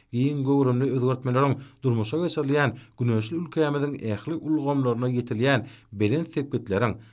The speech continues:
halkymyzam bagtyýar hem eşletli durmuşyna gönükdirilendigini arkadaky da serdarymyzyň taýsyz tagallalarynyň netijesinde ilgünümiziň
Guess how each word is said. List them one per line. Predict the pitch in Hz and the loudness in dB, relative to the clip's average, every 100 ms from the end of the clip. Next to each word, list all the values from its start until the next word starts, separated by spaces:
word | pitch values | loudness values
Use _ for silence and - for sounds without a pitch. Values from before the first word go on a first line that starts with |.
| _ | _
halkymyzam | 117 120 120 131 135 101 | -4 -4 -4 -2 0 0
bagtyýar | 101 92 123 135 143 | 0 -2 -2 -2 0
hem | 110 104 - | -2 -4 -12
eşletli | 127 117 - 113 131 165 | -6 -6 -2 -4 -4 -4
durmuşyna | 165 147 135 147 139 - - | -2 -2 -2 0 0 -2 -4
gönükdirilendigini | 131 135 135 98 95 143 117 85 - _ - | 2 2 0 -4 -2 0 0 -2 -6 _ -8
arkadaky | 117 131 127 131 127 | -6 -2 0 0 0
da | |
serdarymyzyň | 127 131 131 131 131 139 135 - - | -2 -2 0 0 2 0 -2 -4 -10
taýsyz | - 107 117 180 | -2 0 0 -4
tagallalarynyň | 175 165 156 139 131 131 123 | -4 -2 0 0 0 0 0
netijesinde | 127 123 104 95 95 120 131 - - - | -2 -2 -4 -4 -2 0 0 -2 -10 -8
ilgünümiziň | 131 131 131 127 127 135 | -2 0 0 0 0 0